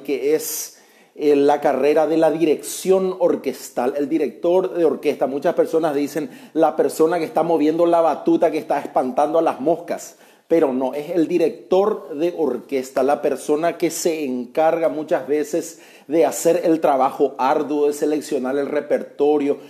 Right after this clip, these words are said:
de ensayar, de hacer todas las anotaciones. Pero no solamente me refiero a eso también, sino que este joven paraguayo, como lo digo, es, es un joven sobresaliente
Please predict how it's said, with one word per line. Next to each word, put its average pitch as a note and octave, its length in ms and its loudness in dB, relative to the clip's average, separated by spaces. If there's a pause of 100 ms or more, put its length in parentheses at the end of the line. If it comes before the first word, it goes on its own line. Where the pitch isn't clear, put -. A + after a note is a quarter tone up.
(140)
de C#3+ 200 0
ensayar, C#3+ 760 0
de C#3 100 0
hacer C3+ 320 -4
todas C#3 240 2
las C#3 120 0 (120)
anotaciones. C#3 1300 -4 (500)
Pero F#3+ 240 4
no F#3 180 0
solamente A3 500 2
me A3+ 100 0
refiero G3+ 420 2
a E3+ 80 4
eso F3+ 240 0
también, D3+ 360 2
sino E3+ 220 2
que F3 200 -6
este E3 260 -2
joven F3+ 600 0
paraguayo, C#3 720 2
como C#3 240 -4
lo C#3 160 0
digo, D3 320 0
es, - 380 -10 (220)
es E3 200 -4
un D3+ 180 -2
joven F3+ 600 2 (300)
sobresaliente F#3 1400 2